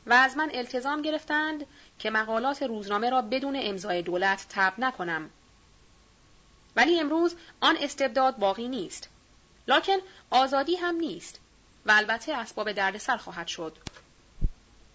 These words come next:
بلکه امروز جمعی در مقام بهانه می‌باشند و شاید یک سطر عبارت روزنامه مایه بدبختی مملکتی گردد.» جناب ارشدالدوله بیاناتی نمود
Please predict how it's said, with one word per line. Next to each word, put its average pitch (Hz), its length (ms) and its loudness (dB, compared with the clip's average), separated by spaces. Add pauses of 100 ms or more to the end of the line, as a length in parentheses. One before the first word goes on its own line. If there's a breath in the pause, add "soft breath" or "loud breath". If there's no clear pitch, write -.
(140)
بلکه 294 360 6
امروز 294 380 2 (280 loud breath)
جمعی 302 440 4
در 277 200 6
مقام 254 440 4
بهانه 220 380 0
می‌باشند 170 640 -4 (380 loud breath)
و 202 80 4
شاید 269 380 4
یک 269 220 -2
سطر 269 440 2
عبارت 220 400 4
روزنامه 208 720 -2 (300 loud breath)
مایه 247 360 2
بدبختی 208 640 0
مملکتی 185 480 -2
گردد.» 156 500 -2 (1400)
جناب 220 320 6
ارشدالدوله 196 600 2
بیاناتی 202 480 0
نمود 302 380 0